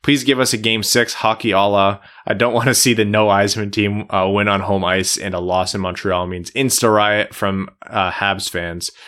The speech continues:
less Frenchies fans. Honestly, this is the best outcome, and we all know it. The twenty seventeen eighteen Vegas run, uh, that they've been on has, uh, had its time and is about to come to an end one way or another.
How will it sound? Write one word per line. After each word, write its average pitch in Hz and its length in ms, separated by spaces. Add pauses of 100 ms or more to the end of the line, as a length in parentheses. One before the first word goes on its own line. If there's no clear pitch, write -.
less 92 180
Frenchies 95 480
fans. 82 360 (280)
Honestly, 135 300
this 123 180
is 117 60
the 113 60
best 107 240
outcome, 101 340
and 95 100
we 90 120
all 90 140
know 90 260
it. 90 160 (260)
The 104 60
twenty 120 260
seventeen 104 500
eighteen 95 380
Vegas 92 480
run, 92 320
uh, 92 520
that - 120
they've 90 160
been 107 160
on 104 340 (200)
has, - 340
uh, 85 300
had 107 180
its 101 160
time 95 240
and 90 80
is 92 60
about 87 220
to - 80
come 90 180
to 95 100
an 87 100
end 82 200
one 82 260
way 80 140
or 78 40
another. 71 440